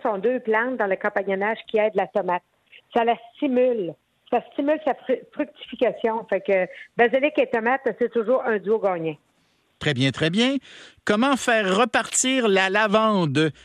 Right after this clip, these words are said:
Speaker 2: La mienne souffre.
Speaker 1: Bon, la lavande, ça aime une terre qui retient pas l'eau, avec un peu, un peu de gravelle, un peu de sable, ainsi de suite. Donc, si tu vois que, euh, elle est sec dans le milieu avec une couronne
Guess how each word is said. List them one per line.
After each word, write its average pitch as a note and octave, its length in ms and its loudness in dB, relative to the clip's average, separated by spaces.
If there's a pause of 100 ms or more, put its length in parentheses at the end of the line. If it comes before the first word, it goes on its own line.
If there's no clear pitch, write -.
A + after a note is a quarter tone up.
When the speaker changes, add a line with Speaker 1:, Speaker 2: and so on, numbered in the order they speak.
(180)
Speaker 2:
La D#3 220 4
mienne G#3+ 540 4
souffre. C3+ 640 0 (960)
Speaker 1:
Bon, A3 140 2 (480)
la A#3+ 180 2
lavande, C4+ 400 0
ça C4+ 60 -2
aime A3+ 180 0
une G#3 160 -2
terre C4 440 -2 (400)
qui A#3+ 100 -4
retient A#3+ 320 -2
pas B3 160 -2
l'eau, A3+ 240 2
avec A3 240 -2
un A#3+ 100 -2
peu, A#3+ 140 -4
un A#3+ 140 0
peu C#4 160 -2
de - 60 -20
gravelle, A3+ 480 0
un G#3+ 100 -4
peu G3+ 160 -4
de - 120 -20
sable, A#3 280 0 (300)
ainsi F#3+ 300 -2
de - 120 -20
suite. C#4+ 240 0 (400)
Donc, B3+ 340 2 (340)
si F4+ 280 0
tu C#4+ 80 -8
vois A3+ 220 2
que, C#4 120 0
euh, B3 360 0 (120)
elle A3+ 160 2
est A3+ 220 2
sec D4 200 -2
dans A3 120 0
le G#3+ 100 0
milieu G3+ 300 -2
avec B3 180 -2
une G3+ 140 -4
couronne A#3+ 420 0